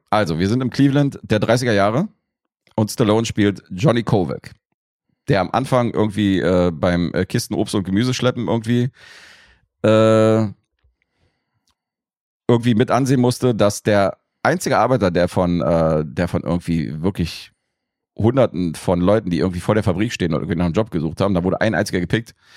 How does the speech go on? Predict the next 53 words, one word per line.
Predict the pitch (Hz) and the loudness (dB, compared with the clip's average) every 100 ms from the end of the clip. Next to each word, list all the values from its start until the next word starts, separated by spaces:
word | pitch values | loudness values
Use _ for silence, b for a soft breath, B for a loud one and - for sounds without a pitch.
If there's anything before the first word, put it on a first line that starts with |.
| B B B _ | B B B _
dass | 85 82 | -6 0
der | 101 | 0
irgendwie | 117 | 0
drangsaliert | 107 104 98 95 113 | 0 0 0 2 2
wird, | 98 107 107 - _ _ - | 2 -2 -2 -12 _ _ -8
weil | 82 87 90 90 - _ _ | -2 2 2 0 -6 _ _
dem | 87 101 | -2 0
werden | 110 113 | 2 2
immer | 131 | 2
mehr | 120 113 104 | 2 0 -2
Kisten | 123 - | -4 -4
mit | 110 | -4
Tomaten | 101 110 104 | 0 0 0
aufgeladen, | 76 - 71 69 95 151 _ _ _ _ | -4 -4 -4 -4 -6 -8 _ _ _ _
sodass | - 87 | -4 -4
er | 85 | -2
sagt, | 80 92 | -2 -2
so, | - | -4
„Ey, | 92 | -4
ich | 82 | -4
muss | 90 | -6
es | 80 | -4
ja | 85 | -4
irgendwie | 90 | -2
noch | 85 | -4
tragen | - 95 107 | -4 -2 -2
können.“ | 113 101 | -2 -2
Die | |
so, | 85 | 0
„Ja, | 90 | 0
schaffst | 90 - - | 0 -2 -2
du | |
schon.“ | 120 123 151 B B B B B _ | -2 -2 -2 B B B B B _
Und | - 78 | -4 -2
dann | 90 | 0
passiert, | 95 107 | 0 0
was | 95 90 | -2 -2
passieren | 92 107 107 | -2 0 0
muss. | 107 101 - _ | 0 -2 -10 _
Er | 92 | -2
lässt | 92 98 - | 0 -2 -4
die | 90 | -6
Tomaten | - 92 98 107 | -6 0 0 0
fallen. | - 107 110 110 _ _ _ _ _ _ _ | 0 0 -2 -6 _ _ _ _ _ _ _
Also, | - 87 85 - _ _ _ _ _ - | -4 0 -2 -4 _ _ _ _ _ -6
wäre | - | -4
ich | 113 | -2
jetzt | 92 | -4
der | 92 | -2
Chef, | - 92 - _ _ | -2 -2 -4 _ _
würde | - 90 | -4 0
er | 90 | 0
für | 101 69 | -2 -6